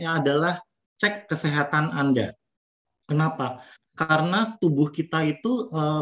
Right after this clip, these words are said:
parameter kesehatannya itu tidak selalu kasat mata. Kalau berat badan eh, apa namanya, bentuk tubuh, ukuran tubuh itu gampang terlihat, Bapak dan Ibu.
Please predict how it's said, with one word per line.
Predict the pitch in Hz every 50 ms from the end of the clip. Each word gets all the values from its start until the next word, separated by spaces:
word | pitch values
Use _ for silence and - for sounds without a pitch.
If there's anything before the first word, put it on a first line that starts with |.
| 147
parameter | - 165 156 156 156 160 160 156 156 165 156 -
kesehatannya | 160 151 - 156 151 151 - 160 156 156 156 156 156 160
itu | - 240 247 247 -
tidak | - 151 131 139 143 139
selalu | - 151 147 151 165 180 180
kasat | - 151 - - 160 156 - -
mata. | 156 156 156 - - 101 - - _ _ _ - _ _
Kalau | - 160 170 190 220 214
berat | 165 143 147 151 151 147 139
badan | 131 135 135 127 113 104 107 104 101 107 143 180 175 - _ _ _ _ _
eh, | 147 139 139 143 143 160
apa | - - 170 180
namanya, | 180 175 160 147 147 156 170 175
bentuk | 151 131 127 127 143 139 - 131 - -
tubuh, | _ 175 160 143 117 120 160 190 180 151
ukuran | 135 - 165 156 147 147
tubuh | - 175 165 143 143 151
itu | 180 165 170 233 170
gampang | 131 135 147 156 196 202 196 185
terlihat, | 185 170 180 180 175 190 180 -
Bapak | - 135 139 - 151 143
dan | 139 147
Ibu. | 151 147 143 143 143 143 - -